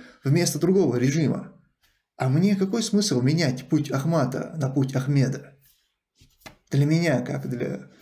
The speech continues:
простого человека, имеет это смысл? Мне нужна такая, мне нужен,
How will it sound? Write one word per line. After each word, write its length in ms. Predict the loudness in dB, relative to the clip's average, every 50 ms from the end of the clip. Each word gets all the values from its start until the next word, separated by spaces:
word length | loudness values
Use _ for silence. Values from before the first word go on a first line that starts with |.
| -20 _ _ _
простого 400 | -6 -4 -2 0 0 0 0 0 -2
человека, 500 | -2 -2 0 0 0 0 -2 -4 -8 -12
имеет 640 | -14 -14 -12 -8 -4 -2 0 0 0 0 -2 -2 -6
это 160 | -8 -8 -8
смысл? 420 | -8 -4 -2 -2 -2 -2 -4 -6
Мне 200 | -8 -6 -4 -4
нужна 300 | -2 -2 -2 -2 -2 -2
такая, 520 | -4 -4 -4 -2 -2 -2 -2 -4 -6 -10 -16 -20 -20 -20 -16 _
мне 140 | -2 0 2
нужен, 440 | 2 2 2 2 0 0 -2 -2 -6